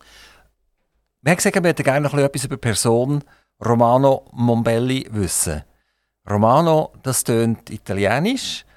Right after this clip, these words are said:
Mombelli tönt auch italienisch. Der Vater ist der Franco. Also das tönt eigentlich alles zusammen so ein bisschen nach Italien. Wer, wer ist von euch in die Schweiz gekommen?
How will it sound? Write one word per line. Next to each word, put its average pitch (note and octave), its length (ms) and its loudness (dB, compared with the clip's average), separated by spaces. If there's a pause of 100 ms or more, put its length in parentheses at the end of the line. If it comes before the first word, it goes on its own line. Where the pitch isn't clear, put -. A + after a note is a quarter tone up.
(120)
Mombelli C3 1040 0
tönt G2+ 300 -4
auch G#2 100 2
italienisch. D#3 800 -6 (580)
Der G2+ 220 -8
Vater - 800 -8
ist A2+ 220 -4
der G2+ 80 -8
Franco. E3+ 960 0 (440)
Also G#2+ 260 -4
das - 180 -4
tönt - 460 -2
eigentlich G#2 400 -4
alles G#2 320 -6
zusammen A2+ 340 -2
so - 200 -8
ein A2 60 -6
bisschen A2+ 220 -2 (460)
nach A#2+ 180 -12
Italien. A2 560 -2 (680)
Wer, - 160 -8
wer G2 180 0
ist C#3+ 220 -4
von C3+ 260 -2
euch C#3 260 -2 (180)
in C3+ 140 -12
die - 60 -14
Schweiz C#3+ 300 -6
gekommen? A#2 340 -4